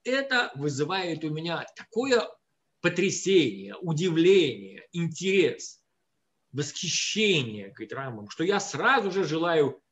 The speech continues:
познать Творца, а вы знаете, что познание — это и есть любовь. Как можно познать Творца, говорит Рамбам в законах Тшувы?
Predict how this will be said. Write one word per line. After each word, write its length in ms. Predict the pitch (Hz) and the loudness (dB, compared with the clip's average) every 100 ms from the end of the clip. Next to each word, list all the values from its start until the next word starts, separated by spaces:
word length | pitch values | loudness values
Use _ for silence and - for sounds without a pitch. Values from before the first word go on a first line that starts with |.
| - | -4
познать 480 | 131 123 135 117 - | -2 0 -2 -2 -2
Творца, 640 | 160 180 - 277 - 381 - _ _ _ _ _ | -4 -4 -2 0 0 -2 -14 _ _ _ _ _
а 100 | 131 | 0
вы 100 | 185 | 2
знаете, 440 | 170 143 98 - | 2 0 -2 -8
что 180 | 92 110 | -10 -8
познание — 800 | - 120 110 110 139 247 277 247 240 226 | -6 -4 -4 -2 0 0 -2 -6 -2 -2
это 140 | 220 | 0
и 80 | 180 | 2
есть 260 | 180 185 | 0 0
любовь. 360 | 147 147 107 - _ _ _ _ _ _ _ _ _ _ _ _ _ _ _ _ _ _ - - _ _ _ _ _ _ _ _ - - | -2 -2 -2 -6 _ _ _ _ _ _ _ _ _ _ _ _ _ _ _ _ _ _ -20 -20 _ _ _ _ _ _ _ _ -20 -8
Как 180 | 147 | -8
можно 300 | 139 127 120 | -4 -4 -4
познать 460 | - 117 117 113 - | -4 -6 -2 -2 -2
Творца, 420 | 101 98 95 123 | -6 -8 -6 -8
говорит 240 | 170 208 233 | -4 -6 -4
Рамбам 480 | 233 226 233 233 | -6 -4 -6 -6
в 40 | 226 | -8
законах 520 | 220 220 220 220 208 | -8 -6 -6 -6 -10
Тшувы? 400 | - 196 202 - | -8 -6 -6 -8